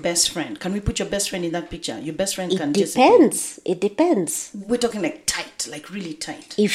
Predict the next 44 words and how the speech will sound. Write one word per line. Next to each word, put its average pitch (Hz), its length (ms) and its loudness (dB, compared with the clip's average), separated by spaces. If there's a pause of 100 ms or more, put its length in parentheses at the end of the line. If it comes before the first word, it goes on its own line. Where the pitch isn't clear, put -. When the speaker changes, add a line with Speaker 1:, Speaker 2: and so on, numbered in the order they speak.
Speaker 2:
she's 208 260 4
tight 302 320 8 (100)
and 180 220 2
if 175 180 -4
she 190 100 0
has 165 220 -2
invested 175 520 2
in 156 100 0
my 143 100 -2 (160)
children 220 380 2 (160)
Speaker 1:
Invested. 175 180 -8 (160)
Speaker 2:
already, 220 520 4 (580)
my 240 180 10
current 294 440 12
Speaker 1:
Yeah. 151 60 0 (140)
Speaker 2:
best 233 260 8
friend 196 400 8
Speaker 1:
Yes. 175 340 -2 (160)
Speaker 2:
can 233 280 12
do 311 160 12
so 202 240 12
because, 240 440 12
you 269 180 10
know, 214 100 12
she 262 180 6
goes 349 240 10
to 226 120 8
toy 247 280 12 (120)
and 165 120 8
she - 120 0 (300)
comes 233 240 10 (340)
back 214 200 6
with 170 200 4
p-, 156 100 -10 (160)
pajamas 190 480 10
for 170 140 4
Speaker 1:
For 160 60 8
Speaker 2:
my 151 60 6
Speaker 1:
the 185 80 0
Speaker 2:
children. 180 320 6
Speaker 1:
kids. 147 140 2
Yes, 185 540 2
yes. 180 320 -2
Speaker 2:
So - 140 10